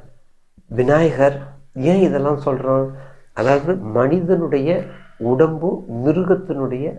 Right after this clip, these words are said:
தலை, மனிதனுடைய உடம்பு மிருகத்தினுடைய தலை. அப்படிப்பட்ட மிருகங்கள், அப்படிப்பட்ட தெய்வங்களாக இருக்கக்கூடிய இறை வழிபாட்டை வணங்கும் பொழுது கண்டிப்பாக மகர ராசி மட்டுமல்ல,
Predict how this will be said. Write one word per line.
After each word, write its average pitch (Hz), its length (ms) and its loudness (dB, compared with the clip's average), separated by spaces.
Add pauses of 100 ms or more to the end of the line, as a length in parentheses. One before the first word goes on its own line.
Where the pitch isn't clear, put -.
(140)
தலை, 92 280 -6 (720)
மனிதனுடைய 139 720 0
உடம்பு 143 420 -2 (120)
மிருகத்தினுடைய 131 720 -4
தலை. 98 240 -8 (400)
அப்படிப்பட்ட 139 760 0 (300)
மிருகங்கள், 147 600 2 (100)
அப்படிப்பட்ட 123 760 -4
தெய்வங்களாக 156 680 -2
இருக்கக்கூடிய 131 580 -6 (1000)
இறை 131 300 6
வழிபாட்டை 131 600 2
வணங்கும் 123 400 -2
பொழுது 127 280 0 (500)
கண்டிப்பாக 139 800 -2
மகர 113 340 0
ராசி 143 320 -4
மட்டுமல்ல, 127 580 -8